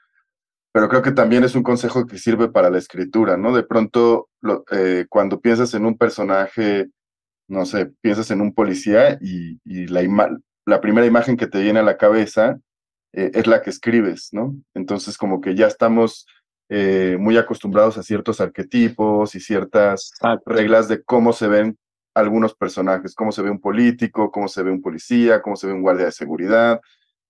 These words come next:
Speaker 1: eh, y de pronto es muy interesante cuando te vas para el otro lado y entonces, eh, juegas con, con, con esas expectativas del espectador, ¿no?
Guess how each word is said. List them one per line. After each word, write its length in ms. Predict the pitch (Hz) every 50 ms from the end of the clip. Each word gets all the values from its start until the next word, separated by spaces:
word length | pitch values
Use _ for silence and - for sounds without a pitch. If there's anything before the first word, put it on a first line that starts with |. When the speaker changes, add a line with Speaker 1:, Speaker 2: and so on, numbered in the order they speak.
| _ _
Speaker 1:
eh, 280 | - 101 98 95 92 92
y 120 | - 117 113
de 140 | 110 110 104
pronto 720 | - - 123 135 127 123 - 135 131 131 135 139 135 139 -
es 140 | - 120 113
muy 240 | 117 120 123 127 127
interesante 760 | 127 120 120 110 104 98 - - 117 117 113 104 - 131 131
cuando 680 | 131 107 104 95 95 98 92 98 95 92 92 90 - - _ _ _ _ _ _ _ _ _ _
te 100 | - 113
vas 200 | 107 113 117 117
para 160 | - - 117 110
el 60 | 104
otro 240 | 113 110 113 110 107
lado 360 | 107 113 120 113 98 90 - _ _ _ _ _ _ _
y 360 | - 110 101 98 98 95 95 95
entonces, 800 | 95 92 92 92 113 110 101 - - 110 110 110 - - - _ _ _ _ _ _ _ _ _ _ _ _ _ _ _ _ _ _ -
eh, 420 | 101 101 98 98 98 98 95 95 95 - _ _ _ _ _ _
juegas 480 | - - - 127 123 120 120 120 120 -
con, 440 | - 113 101 98 98 92 92 - _
con, 500 | - - 95 95 95 92 92 92 87 -
con 200 | - - 113 107
esas 260 | 113 113 - 127 123 120
expectativas 1040 | 110 - - - - - - - 98 95 - 113 110 113 117 123 87 - - _ _
del 200 | _ - 101 92 90
espectador, 720 | - _ - 92 - - 101 95 98 107 123 139 - - _ _
¿no? 240 | - 98 95 87 -